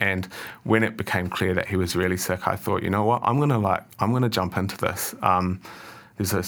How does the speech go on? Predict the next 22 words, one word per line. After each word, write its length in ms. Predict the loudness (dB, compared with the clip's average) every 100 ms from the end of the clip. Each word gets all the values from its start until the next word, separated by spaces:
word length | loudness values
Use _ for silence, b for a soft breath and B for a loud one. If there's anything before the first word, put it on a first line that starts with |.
| -4
a 40 | -4
sort 180 | 0 0
of 120 | 2
legacy 400 | 0 0 0 -2
to 140 | 0 -2
the 100 | 0
business 460 | 0 0 -2 -2
which 140 | -2 -2
w-, 140 | -6 -4
just 180 | -4 0
really 200 | 0 0
pulled 300 | 0 -2 0
me 80 | 0
into 260 | 0 0 -2
it. 100 | -4 -14 B B B
It 60 |
wasn't 300 | 2 2 4
easy 380 | 4 4 4 2
leaving 400 | 4 2 2 2
law 180 | 2 2
because 260 | 0 -2
it, 100 | -2